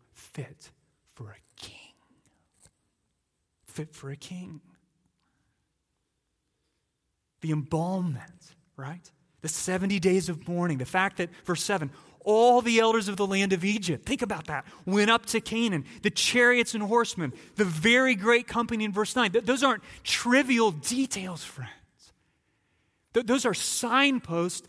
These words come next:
to the faithfulness of God that he is gonna keep that royal promise to Jacob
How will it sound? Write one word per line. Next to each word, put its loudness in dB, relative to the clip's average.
to -2
the 2
faithfulness 0
of -4
God 4
that -2
he 2
is 2
gonna 2
keep -4
that 0
royal 0
promise -8
to -10
Jacob -14